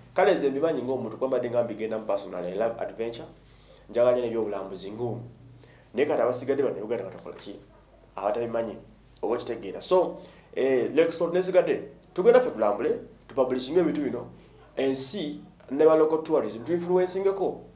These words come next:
Temujja tusasula, just tusasule, tusasule ssente. Eh, mutukkirize nti mujje,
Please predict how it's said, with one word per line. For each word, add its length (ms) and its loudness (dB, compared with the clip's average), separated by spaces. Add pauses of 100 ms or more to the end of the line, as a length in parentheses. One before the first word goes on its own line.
(260)
Temujja 300 8
tusasula, 420 0
just 220 8
tusasule, 260 0
tusasule 300 -4
ssente. 400 0 (500)
Eh, 100 0
mutukkirize 540 0
nti 140 -6
mujje, 460 0